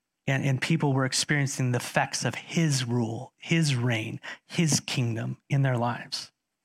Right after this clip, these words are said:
The Spirit of God was in the Son of God in, in his human form. The kingdom of God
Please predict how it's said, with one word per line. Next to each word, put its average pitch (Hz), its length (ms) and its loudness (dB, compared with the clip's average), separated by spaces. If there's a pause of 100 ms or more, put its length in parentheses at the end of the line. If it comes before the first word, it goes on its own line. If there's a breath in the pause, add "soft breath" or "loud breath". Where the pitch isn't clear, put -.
(1200 soft breath)
The 165 60 0
Spirit 160 320 2
of 139 140 2
God 135 440 2 (400 soft breath)
was 135 180 2
in 160 340 4
the 131 80 2
Son 139 260 2
of 123 160 -2
God 131 500 2 (160)
in, 139 340 2
in 139 140 2
his 131 160 2
human 151 320 2
form. 127 480 0
The 135 100 -6
kingdom 143 360 2
of 127 100 0
God 127 400 0